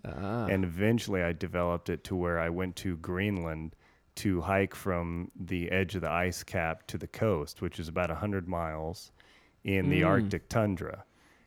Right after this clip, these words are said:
Speaker 2: And
Speaker 1: Right.
Speaker 2: walking in the Arctic tundra is basically like walking on fifty miles of wet, mushy pillows. It is not
Speaker 1: Ew.
Speaker 2: easy.
Speaker 1: <laughs> So,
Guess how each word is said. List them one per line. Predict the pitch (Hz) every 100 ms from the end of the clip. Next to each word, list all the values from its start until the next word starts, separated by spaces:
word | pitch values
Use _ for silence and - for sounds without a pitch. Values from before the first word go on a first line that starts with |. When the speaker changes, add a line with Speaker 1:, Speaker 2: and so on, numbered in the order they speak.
| -
Speaker 2:
And | - 104 98 92
Speaker 1:
Right. | 135 123 101 - - -
Speaker 2:
walking | 107 110 120 120
in | 107
the | 98
Arctic | 95 101 95 -
tundra | - 98 92 90
is | 85
basically | - 95 90 - 98
like | 87 85 -
walking | 87 90 87 107 95
on | 82 85 85 82
fifty | - - 107 - 95
miles | 87 90 95 95 90
of | - 82 85
wet, | 87 98 95 -
mushy | 98 92 85 92
pillows. | 82 - 95 73 - - - - _ _ _ -
It | 87
is | 82
not | 95 92 - 90
Speaker 1:
Ew. |
Speaker 2:
easy. | 95 82 73 64
Speaker 1:
<laughs> | 67 - 269 277 294 392 359 - - - _ _ 359 - - -
So, | - - - 127